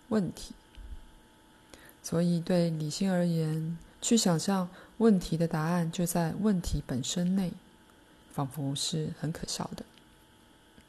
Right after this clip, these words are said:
所有的自然都展示着几乎奇迹似的简单，植物、动物和所有生命的面向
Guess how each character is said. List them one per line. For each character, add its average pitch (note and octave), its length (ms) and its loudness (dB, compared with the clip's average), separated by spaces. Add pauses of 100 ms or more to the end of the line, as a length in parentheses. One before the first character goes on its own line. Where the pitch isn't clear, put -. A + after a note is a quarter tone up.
(1500)
所 - 180 -2
有 G#3 160 4
的 G3 140 2
自 - 180 4
然 F3 320 6
都 F#3+ 220 4
展 D#3 260 2
示 G3+ 220 2
着 F#3+ 260 4
几 G#3+ 240 2
乎 G#3 320 2
奇 D#3+ 260 0
迹 F3+ 220 0
似 F3+ 220 0
的 D#3 100 0
简 C3+ 260 -4
单， D#3 380 -4 (920)
植 F3+ 320 2
物、 G#3+ 340 6 (240)
动 F#3 260 2
物 F3 240 0
和 D#3+ 320 0
所 - 240 2
有 D#3 140 2
生 F#3 240 0
命 G3+ 160 4
的 E3 100 0
面 D#3+ 220 2
向 D#3 260 -4